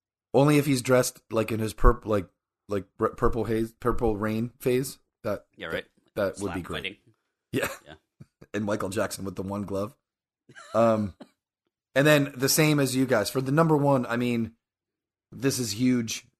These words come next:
Speaker 1: and it definitely had a huge impact on, on our pop culture in the last, uh, few decades. But the Biggie Tupac thing is huge. I mean, and they
Speaker 2: 'Cause
Speaker 1: both
Speaker 2: people
Speaker 1: ended
Speaker 2: actually
Speaker 1: up
Speaker 2: died.
Speaker 1: They, I was just gonna
Speaker 2: Like
Speaker 1: say, literally, yeah,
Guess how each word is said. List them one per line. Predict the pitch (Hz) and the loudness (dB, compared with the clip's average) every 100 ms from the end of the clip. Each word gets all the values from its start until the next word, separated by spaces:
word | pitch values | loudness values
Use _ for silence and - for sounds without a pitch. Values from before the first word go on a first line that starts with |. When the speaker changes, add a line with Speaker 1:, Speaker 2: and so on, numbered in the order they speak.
| - | -8
Speaker 1:
and | 110 110 107 107 104 107 104 - | -4 -4 -4 -4 -4 -6 -8 -6
it | 110 - _ 95 - | -6 -6 _ -20 -2
definitely | 120 113 113 104 110 | -2 0 -4 -4 -6
had | 113 104 | -4 -4
a | 104 110 | -4 -10
huge | - - 170 156 156 139 131 | -12 -12 -4 0 2 2 2
impact | 117 120 113 110 | 0 -2 -2 -2
on, | 104 104 101 | -4 -6 -8
on | 101 101 98 98 | -6 -6 -6 -4
our | 104 104 104 101 101 98 - | -2 0 -2 -2 -4 -6 -8
pop | 120 - | -8 -6
culture | 117 104 - 107 - _ _ _ | -4 -4 -4 -4 -6 _ _ _
in | 98 | -6
the | 101 | -4
last, | 101 104 101 - _ _ _ _ _ _ - | -2 -2 -4 -12 _ _ _ _ _ _ -4
uh, | 101 95 | 0 0
few | 87 110 101 | -2 -6 -2
decades. | 107 104 95 82 - _ _ _ - | -2 -2 -6 -8 -16 _ _ _ -4
But | 104 - | -4 0
the | 107 104 95 | 2 2 0
Biggie | 117 107 104 | -2 -2 -4
Tupac | 135 139 87 80 | -4 2 0 0
thing | 90 82 85 | -8 -10 -8
is | 82 | -8
huge. | - 143 78 85 | -6 -6 -8 -10
I | |
mean, | 87 85 | -10 -10
and | 87 | -8
they | 90 | -6
Speaker 2:
'Cause | 95 | -4
Speaker 1:
both | 92 | -4
Speaker 2:
people | 90 90 | -4 -4
Speaker 1:
ended | 90 | -2
Speaker 2:
actually | 90 85 | -4 0
Speaker 1:
up | |
Speaker 2:
died. | 104 76 - _ _ _ _ - | 0 0 -8 _ _ _ _ -6
Speaker 1:
They, | 123 - | -4 4
I | 127 | 4
was | 117 | 4
just | 107 - | -2 -4
gonna | 101 | 0
Speaker 2:
Like | |
Speaker 1:
say, | 147 113 82 95 | 4 4 2 -2
literally, | 120 123 110 101 98 | 2 2 2 -2 -2
yeah, | 101 113 | 0 0